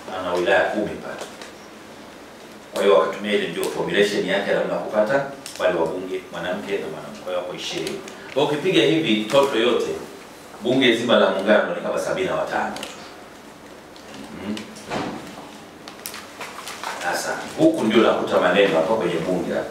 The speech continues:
Hapa ndio hatutaki tena mawaziri watokane na wabunge.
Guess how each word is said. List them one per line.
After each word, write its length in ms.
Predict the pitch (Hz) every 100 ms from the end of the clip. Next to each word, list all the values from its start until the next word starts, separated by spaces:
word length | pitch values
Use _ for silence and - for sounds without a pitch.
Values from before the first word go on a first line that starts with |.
| - - - - - - - - - - - - - - -
Hapa 200 | 95 98
ndio 180 | -
hatutaki 520 | - - - 101 104 101
tena 360 | 98 95 92 90 - -
mawaziri 400 | 82 85 - 104
watokane 500 | - - - 101 -
na 160 | 92 - - - - -
wabunge. 460 | - - - -